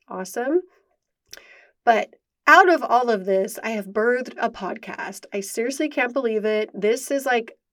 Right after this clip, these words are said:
my dream. And my dream is to use all of what I've been through, all of the trauma, all of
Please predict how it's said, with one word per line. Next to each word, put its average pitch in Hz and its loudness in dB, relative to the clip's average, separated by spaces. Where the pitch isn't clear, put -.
my 220 -2
dream. 196 -4
And 202 -4
my 208 2
dream 247 -2
is 214 0
to 233 -6
use 202 -6
all 320 2
of 240 -6
what 240 0
I've 240 -4
been 202 0
through, 196 0
all 285 0
of 285 0
the 233 0
trauma, 202 -2
all 277 6
of 269 0